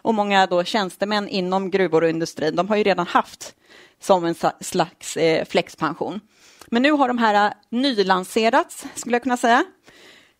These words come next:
Eh, och är det så att man inte får flexpensioner i alla sektorer och branscher, så kan ju det här såklart, eh, bli ett problem om det inte in-, införs i kvinnodominerade branscher.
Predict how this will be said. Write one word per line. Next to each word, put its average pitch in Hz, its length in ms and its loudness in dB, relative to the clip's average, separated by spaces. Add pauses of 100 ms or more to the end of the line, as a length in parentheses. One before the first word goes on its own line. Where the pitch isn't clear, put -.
(120)
Eh, 220 540 6 (100)
och 247 420 0
är 294 220 2
det 339 80 0
så 214 260 2
att 202 320 0
man 233 160 -2
inte 226 220 -6
får 277 260 2
flexpensioner 190 840 -2
i 185 220 -4
alla 254 500 2 (100)
sektorer 175 540 -2
och 175 80 0
branscher, 170 420 2
så 214 140 -4
kan 254 300 -2
ju 269 60 4
det 240 80 2
här 175 200 0
såklart, - 580 -4 (440)
eh, 170 400 2
bli 185 300 4
ett 170 140 -2
problem 165 460 -2
om 175 440 -2
det 180 200 -6
inte 180 200 -4
in-, 170 300 -4
införs 208 480 -2
i 165 60 -2
kvinnodominerade 175 800 -2
branscher. - 580 -2